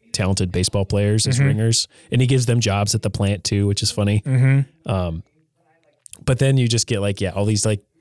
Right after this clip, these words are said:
Speaker 1: kinda dumb little, like, vignettes of, like, the baseball players interacting with Homer and other Simpsons characters. Um, like, Darryl Strawberry <laughs> and Homer, like, play the same position, and Homer goes up to him and he's like,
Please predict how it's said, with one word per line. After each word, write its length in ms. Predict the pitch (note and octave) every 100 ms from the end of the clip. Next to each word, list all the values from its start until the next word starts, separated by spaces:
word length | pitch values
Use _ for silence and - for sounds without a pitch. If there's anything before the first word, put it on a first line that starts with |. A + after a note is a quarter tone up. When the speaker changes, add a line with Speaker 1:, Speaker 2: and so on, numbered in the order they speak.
| -
Speaker 1:
kinda 200 | A3+ D4+
dumb 220 | C3+ B2+
little, 180 | B2 A#2+
like, 160 | G#2+ G2+
vignettes 480 | A2 G#2 G2+ G2+ G2+
of, 80 |
like, 200 | F#2+ F#2+
the 100 | -
baseball 360 | G#2+ G#2+ - G#2+
players 440 | - A2 G#2+ G#2+
interacting 500 | C3 A#2+ A2+ A2 A2+
with 360 | G2+ G2 - - -
Homer 400 | A#2 A2+ G#2+ G2+
and 100 | G2+
other 160 | G2+
Simpsons 400 | G2 G#2+ G2 G#2
characters. 720 | - F#2+ F#2+ - F#2+ F#2+ - - - - - - _ _ -
Um, 400 | - F2+ E2+ E2+ _ -
like, 140 | A2+
Darryl 260 | A#2+ A#2 A2
Strawberry 760 | - G2 F#2+ F#2+ F#2 F#2 F#2 -
<laughs> 140 | - -
and 140 | B2+
Homer, 500 | F#2 D3+ A#2 A2+ A2
like, 200 | G#2+ G#2
play 160 | - G#2+
the 100 | G#2+
same 220 | G#2+ G2+
position, 460 | F#2+ F#2 G2 G#2 F#2+
and 180 | F#2 - - -
Homer 220 | A#2+ A2 G2
goes 180 | G2+ G2
up 120 | -
to 100 | G#2
him 80 | G2+
and 100 | G2
he's 160 | A2+
like, 160 | B2